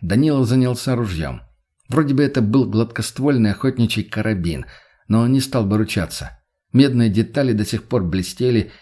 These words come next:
и выглядел он как вещь, которую не стыдно преподнести в дар крупному чиновнику или бизнесмену. Вещь была, судя по всему, импортной, и точно, в глаза Саше бросилась гравировка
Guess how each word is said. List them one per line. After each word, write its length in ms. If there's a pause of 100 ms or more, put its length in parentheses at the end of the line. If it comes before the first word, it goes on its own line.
(180)
и 120
выглядел 500
он 140
как 240
вещь, 420 (140)
которую 320
не 100
стыдно 400
преподнести 640
в 80
дар 240
крупному 460
чиновнику 600
или 260
бизнесмену. 720 (560)
Вещь 320
была, 240
судя 280
по 120
всему, 300
импортной, 720 (420)
и 100
точно, 680 (220)
в 80
глаза 540
Саше 340
бросилась 520
гравировка 720